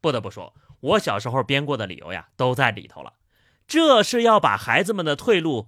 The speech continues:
都给堵死了呀。前两天玩得有多开心，现在呀，哭得就有多伤心。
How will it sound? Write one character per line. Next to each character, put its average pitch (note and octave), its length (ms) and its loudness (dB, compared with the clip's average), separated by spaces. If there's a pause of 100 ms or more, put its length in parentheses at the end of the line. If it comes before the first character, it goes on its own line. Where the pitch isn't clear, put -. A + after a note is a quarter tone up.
都 D4+ 100 4
给 A3+ 200 4
堵 B3+ 340 2
死 G3+ 140 -2
了 E2+ 240 -10
呀。 F#2+ 220 -6 (720)
前 C4 220 4
两 C4+ 180 4
天 B3 200 2
玩 B3 180 6
得 B3+ 60 4
有 F#3+ 120 2
多 A3 140 0
开 A#3 180 4
心， A3 300 -6
现 E3+ 240 -4
在 E3 140 2
呀， A2 240 0
哭 F#3+ 240 -4
得 D3+ 100 2
就 D3 140 0
有 G#2+ 120 -2
多 A#2 160 -4
伤 A2 200 -8
心。 G2 220 -14